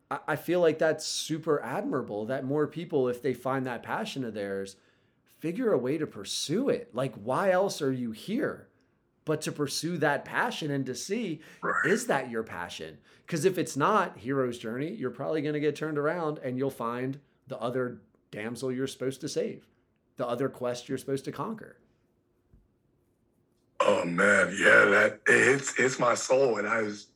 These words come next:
Speaker 2: when I was at, um, after I graduated and I was working at Microsoft, I was like, I thought this was it. When I was twelve years old in, in, in eighth grade or seventh grade, I thought I wanna be the next C E O of Microsoft. And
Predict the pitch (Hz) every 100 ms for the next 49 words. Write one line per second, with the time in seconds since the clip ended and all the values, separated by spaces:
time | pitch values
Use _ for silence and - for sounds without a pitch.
0 | _ 110 120 127 120 110 101 98 92 85
1 | _ - - - _ _ - 151 117 113
2 | 127 - 101 95 95 90 107 101 95 98
3 | - - 98 90 - - - _ _ _
4 | _ _ _ _ _ _ _ _ _ 120
5 | 117 101 - - 107 131 123 117 - 90
6 | 156 - - - 120 107 143 120 104 117
7 | 147 139 _ _ 113 107 98 - 113 101
8 | - - _ 107 110 - 135 147 113 -
9 | 104 - 117 123 147 120 104 - - _
10 | _ _ _ - 104 - 123 117 120 110
11 | 107 104 120 113 101 - 113 107 95 92
12 | 98 - - 98 - - - - _ _
13 | - - 175